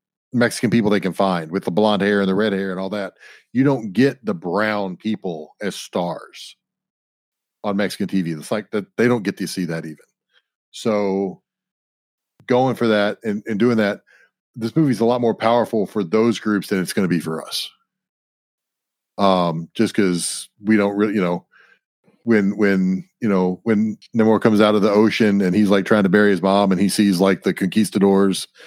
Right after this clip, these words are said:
enslaving, you know, the people, the natives there and that, and he loses his mind. For us, it's just like, man, that's sad. That's kinda, you know, he, he's pissed. That's that. They feel that 'cause it's kind of part of their thing.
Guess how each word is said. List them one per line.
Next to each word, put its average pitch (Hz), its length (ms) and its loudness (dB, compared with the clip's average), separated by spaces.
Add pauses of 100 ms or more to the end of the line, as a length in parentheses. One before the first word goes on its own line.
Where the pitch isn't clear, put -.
(400)
enslaving, 101 500 4 (280)
you 107 200 -2
know, 95 180 2
the 90 160 -2
people, 98 500 2
the 95 100 -4
natives 98 320 0
there 95 220 2
and 92 100 0
that, 98 240 0 (300)
and 98 60 -2
he 98 60 0
loses 98 360 2
his 90 140 0
mind. 110 440 0 (500)
For 101 140 -4
us, 139 300 0
it's 98 100 -12
just 117 200 -4
like, 98 280 0 (240)
man, 104 180 0
that's 107 160 0
sad. 110 340 2
That's 95 160 -2
kinda, 98 340 2
you 92 80 0
know, 87 260 -2 (760)
he, 110 180 -2
he's 98 140 2
pissed. 110 280 2
That's 92 140 -2
that. 95 220 0 (500)
They 110 140 2
feel 113 360 -2
that 78 180 -10 (180)
'cause 113 180 -2
it's 98 160 -8
kind 101 200 -4
of 92 160 -8 (1300)
part 110 180 2
of 92 120 -2
their 92 400 0
thing. 98 300 0